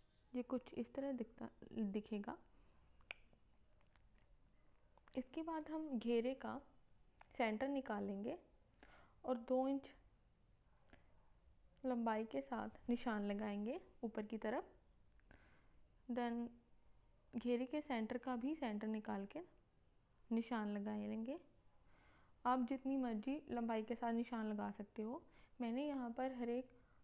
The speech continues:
हर एक निशान का, हर एक पार्ट का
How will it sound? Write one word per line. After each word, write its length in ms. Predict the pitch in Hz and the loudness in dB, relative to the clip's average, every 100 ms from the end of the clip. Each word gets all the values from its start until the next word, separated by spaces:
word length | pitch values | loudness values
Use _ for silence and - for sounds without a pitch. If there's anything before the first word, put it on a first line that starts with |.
| - | -2
हर 180 | 262 277 | 4 4
एक 220 | 285 - - - - - - - - - | 4 -2 -18 -20 -20 -20 -20 -20 -20 -2
निशान 500 | 240 240 - 226 214 214 | 0 2 2 0 0 -2
का, 220 | 220 285 - - - - - - - | -2 -4 -8 -20 -20 -20 -20 -20 0
हर 160 | 262 | 4
एक 160 | 269 269 - | 6 4 2
पार्ट 240 | 220 214 | 2 0
का 160 | 247 | -2